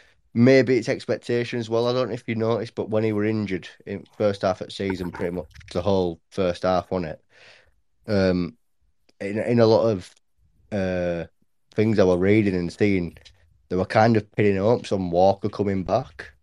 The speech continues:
Fans, Hughes, and other people, you know, I was seeing a lot. So maybe I'm expecting too much. I don't know.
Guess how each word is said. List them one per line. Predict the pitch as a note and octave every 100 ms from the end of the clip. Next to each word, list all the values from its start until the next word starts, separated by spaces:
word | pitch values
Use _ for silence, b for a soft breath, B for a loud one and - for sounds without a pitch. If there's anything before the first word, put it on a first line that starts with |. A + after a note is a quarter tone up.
| _
Fans, | - F#2+ G2 G2 G2 F#2 - - _
Hughes, | - G#2 G2+ G2 G2 G#2
and | D#2+ D#2+ - b b b -
other | F#2 F2+
people, | F#2+ F2+ - F2+
you | F2
know, | E2 D#2+ - _ _ _ _ _ _ _ _ -
I |
was | G2 G2
seeing | - G2+
a | F#2+
lot. | G#2 -
So | A#2
maybe | B2 B2+
I'm | A#2
expecting | F#2+ - G#2+ G#2
too | F#2 F#2+
much. | F#2 A2 -
I | G2
don't | F#2+ F#2
know. | G2+ G#2